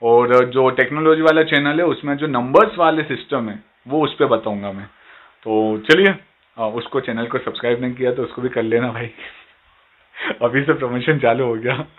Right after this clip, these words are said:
तो कोई नहीं, वो भी मेरा ही चैनल है, वो इससे पहले का चैनल है। और ये zero सब्सक्राइबर से, मतलब बिना पहले से कोई अच्छे channel के एक channel को zero से ग्रो करना, वन थाउजेंड तक पहुंचाना, वो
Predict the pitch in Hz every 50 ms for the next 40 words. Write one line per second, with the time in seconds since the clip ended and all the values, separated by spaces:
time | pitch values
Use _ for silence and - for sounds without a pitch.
0 | _ _ - - - - - 131 123 - - 131 127 151 156 165 175 190 180 170
1 | - - - _ _ - 113 117 113 123 123 123 120 123 123 123 120 - 127 120
2 | 123 120 117 117 123 127 _ _ _ _ _ _ _ _ _ _ _ _ _ _
3 | _ _ - 123 123 131 127 120 - 147 143 - 120 113 110 107 104 107 107 101
4 | - 101 98 98 98 - - - - - - - - - 131 151 151 151 196 208
5 | 175 131 123 135 147 151 185 208 208 165 - - - 151 139 135 135 143 143 135
6 | - - 160 160 156 143 127 135 151 143 131 127 135 - - 135 127 123 127 127
7 | 139 143 143 131 123 113 120 120 131 131 127 131 135 - 135 135 123 107 113 -
8 | 135 - - 120 113 117 123 123 117 120 - 117 113 120 120 110 - 127 120 123
9 | 120 - - 139 131 123 - - - - - _ _ - - 147 147 165 185 175
10 | 160 160 151 147 160 165 160 127 127 131 131 147 160 147 147 - - 131 127 131
11 | 127 123 - 117 117 131 139 139 139 - 117 113 113 127 123 120 123 123 120 113
12 | 110 110 113 117 113 107 117 113 - 117 113 110 - 131 123 123 127 127